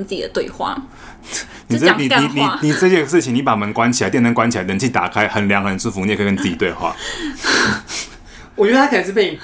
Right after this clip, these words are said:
Speaker 3: 逼到不得不去潜水。
Speaker 2: <laughs> 就是你有什么，你是喜欢他什么的，什么样的点？
Speaker 1: 其实一开始不是我们去兰屿，我，我接触潜水一开始不是我，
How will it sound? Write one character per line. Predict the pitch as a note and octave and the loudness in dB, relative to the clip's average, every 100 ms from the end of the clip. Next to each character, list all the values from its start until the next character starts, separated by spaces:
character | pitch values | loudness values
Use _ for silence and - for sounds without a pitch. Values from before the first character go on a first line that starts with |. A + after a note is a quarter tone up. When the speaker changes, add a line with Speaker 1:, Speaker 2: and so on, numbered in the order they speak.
| E3 | -10
Speaker 3:
逼 | D#3 | -4
到 | F3 | -2
不 | D3 | 0
得 | F3+ D#3+ | 2 2
不 | D3+ | 0
去 | F3 | -6
潜 | - C#3 C#3 | -6 -6 -4
水。 | - C3+ B2 C3+ | -2 -2 -2 -6
Speaker 2:
<laughs> | C#3+ F3 - | -6 -8 -6
就 | F#3 | -4
是 | - F#3 - - - | 0 0 -2 -8 -2
你 | |
有 | C#3+ | 2
什 | D#3+ B2+ | 2 0
么， | A#2+ | 2
你 | A#2+ | 2
是 | A#2 G3 | 4 0
喜 | - - A2 | 0 -4 0
欢 | A2+ B2 | 0 2
他 | B2+ C3+ C#3 | 2 0 -4
什 | - - | -10 -2
么 | G2+ F2+ | -2 -2
的， | G2 G2+ | -4 -6
什 | - | -4
么 | F#2+ | 0
样 | A#2 A#2 | 0 0
的 | G2+ F#2 F2 - - | 0 0 -4 -10 -12
点？ | - F2 - - - | -4 -4 -4 -14 -4
Speaker 1:
其 | E4+ | -2
实 | E4+ | -2
一 | - | -2
开 | A#4 C#4 | 0 0
始 | C4+ F3+ | 0 -2
不 | - | -2
是 | F#3+ | -4
我 | B3 | -2
们 | F#3+ | -4
去 | - | -2
兰 | F#3+ F3+ F#3+ | -2 -2 -6
屿， | F3+ - - | -10 -14 -4
我， | A3 F#3 | -2 0
我 | |
接 | G#3+ D4 | 0 0
触 | F4 | 0
潜 | C4+ | -2
水 | G3 - | -6 -6
一 | |
开 | B3 A3 | -6 -4
始 | F#3 | -4
不 | F3 | 0
是 | G3+ | 0
我， | F#3+ | 0